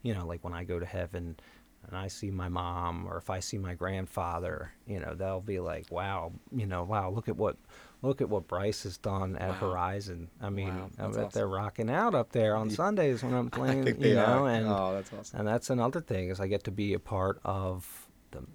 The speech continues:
Speaker 1: the music ministry
Speaker 2: Hmm.
Speaker 1: and the kids ministry. Um, but it, it's like I said before, it also means, uh,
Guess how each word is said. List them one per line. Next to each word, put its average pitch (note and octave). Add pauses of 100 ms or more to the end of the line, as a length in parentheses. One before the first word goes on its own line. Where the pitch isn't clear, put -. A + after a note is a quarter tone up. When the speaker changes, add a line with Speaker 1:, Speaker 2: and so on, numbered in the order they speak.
Speaker 1:
the E2
music B2
ministry A#2 (400)
Speaker 2:
Hmm. G2
Speaker 1:
and F2+ (500)
the G#2
kids A2
ministry. G2+ (600)
Um, F2
but G#2+
it, A2
it's -
like G#2
I F#2
said F#2
before, F#2+
it F#2+
also G2
means, F2+ (520)
uh, D#2